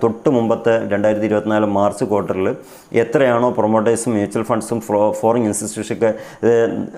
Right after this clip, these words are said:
ഹോൾഡ് ചെയ്തിരുന്നത്, അതിനപേക്ഷിച്ച് ഇപ്പോൾ കുറച്ച് കുറച്ചിട്ടുണ്ട്. അഥവാ അവരുടെ,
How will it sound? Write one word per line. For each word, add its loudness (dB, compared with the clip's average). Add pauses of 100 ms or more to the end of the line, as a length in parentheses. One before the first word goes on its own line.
ഹോൾഡ് 2
ചെയ്തിരുന്നത്, 0 (220)
അതിനപേക്ഷിച്ച് 0
ഇപ്പോൾ -2
കുറച്ച് -2
കുറച്ചിട്ടുണ്ട്. -4
അഥവാ 0
അവരുടെ, 0